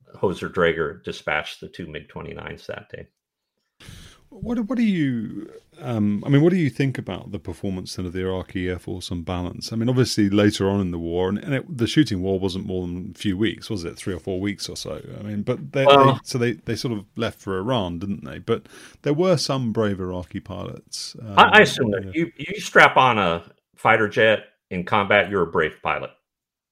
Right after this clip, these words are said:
Speaker 1: Doesn't matter what the outcome is. That, you gotta be brave to strap <laughs> on a fighter, no matter what country or what reason you're fighting. And, you know, fighter pilots, we, just like most combat units, you, you're fighting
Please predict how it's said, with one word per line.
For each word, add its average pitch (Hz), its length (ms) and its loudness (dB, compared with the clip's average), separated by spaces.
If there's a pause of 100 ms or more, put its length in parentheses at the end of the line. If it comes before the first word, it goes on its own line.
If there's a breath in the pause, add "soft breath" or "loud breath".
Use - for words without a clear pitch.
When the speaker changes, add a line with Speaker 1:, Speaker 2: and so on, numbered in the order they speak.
(160)
Speaker 1:
Doesn't 101 200 6
matter 90 200 4
what 78 160 -4
the 80 100 -2
outcome 76 380 -8
is. - 400 -14 (100)
That, 104 220 4 (680)
you 101 120 -6
gotta 123 160 6
be 101 100 -2
brave 90 420 4
to 82 160 -4
strap - 420 0
<laughs> - 20 -2
on 117 100 -2
a 139 60 2
fighter, 90 560 2 (320 loud breath)
no 104 80 -6
matter 87 360 0
what 98 200 -4
country 92 400 0
or 82 180 2
what 92 180 2
reason 90 300 -4
you're 82 140 -4
fighting. 85 480 -4 (380 soft breath)
And, 117 140 -2
you 175 80 -2
know, 131 80 4
fighter 139 260 2
pilots, 92 440 0
we, 92 100 -10 (240)
just - 220 -6
like 87 160 0
most 98 240 -2
combat 85 420 -2
units, 82 340 -6
you, 95 220 -4 (360)
you're 113 120 -2
fighting 104 640 4